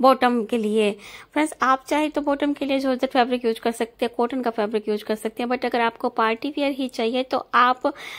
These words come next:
ब्रोकेड का ही बॉटम भी बनवा सकती हैं, जो कि बहुत ही खूबसूरत सा लगता है। आप चाहें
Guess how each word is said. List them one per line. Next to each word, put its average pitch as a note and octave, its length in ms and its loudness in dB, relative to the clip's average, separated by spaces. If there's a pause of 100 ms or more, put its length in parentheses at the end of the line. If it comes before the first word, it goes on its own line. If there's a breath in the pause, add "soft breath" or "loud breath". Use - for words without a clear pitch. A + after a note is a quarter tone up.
(160 loud breath)
ब्रोकेड B3+ 560 2
का C4 200 6
ही C4+ 360 0
बॉटम B3 420 0
भी C#4+ 200 2
बनवा G#3+ 340 0
सकती A3 340 -4
हैं, A#3+ 220 -4
जो B3 120 -2
कि C4+ 260 -6
बहुत B3+ 300 0
ही C4+ 60 -4
खूबसूरत A#3+ 500 -2
सा A3 100 -2
लगता G3 320 -4
है। G3 220 -4 (460 soft breath)
आप C4+ 180 0
चाहें F4 240 2